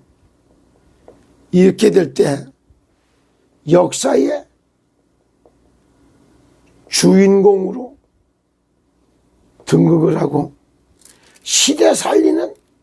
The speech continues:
주인공으로다가 참 언약을 잡게 되는 이런 일이 딱 벌어지는 거예요. 이걸 보고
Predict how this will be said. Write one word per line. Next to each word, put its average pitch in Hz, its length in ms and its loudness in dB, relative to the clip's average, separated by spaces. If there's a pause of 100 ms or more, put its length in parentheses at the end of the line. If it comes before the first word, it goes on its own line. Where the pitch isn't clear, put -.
(1080)
주인공으로다가 262 1160 0 (840)
참 - 580 -8
언약을 - 500 0
잡게 185 340 -6
되는 226 300 -6
이런 254 280 0
일이 247 180 -2
딱 - 200 -10
벌어지는 160 400 -8
거예요. 135 180 -20 (1000)
이걸 160 320 4
보고 170 400 -4